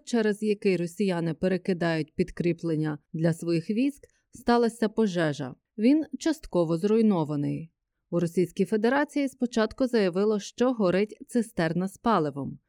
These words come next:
Пізніше, що на Кримському мосту нібито підірвали вантажний автомобіль. На відео в соціальних мережах видно, що гігантський міст горить і частково впав у море. У Службі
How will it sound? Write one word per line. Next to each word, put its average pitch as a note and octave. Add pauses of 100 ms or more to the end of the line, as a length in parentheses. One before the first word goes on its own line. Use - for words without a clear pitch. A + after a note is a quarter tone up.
(340)
Пізніше, A#3+
що C4+
на C#4
Кримському F#3+
мосту G3+ (280)
нібито F#3 (200)
підірвали F3
вантажний E3+
автомобіль. G3 (380)
На G3
відео A3+
в G3+
соціальних E3+
мережах C#4 (280)
видно, C4
що C4+
гігантський B3
міст A3
горить F#3+
і C#4
частково F#3+
впав D#3+
у G3
море. F#3 (240)
У G3
Службі F#3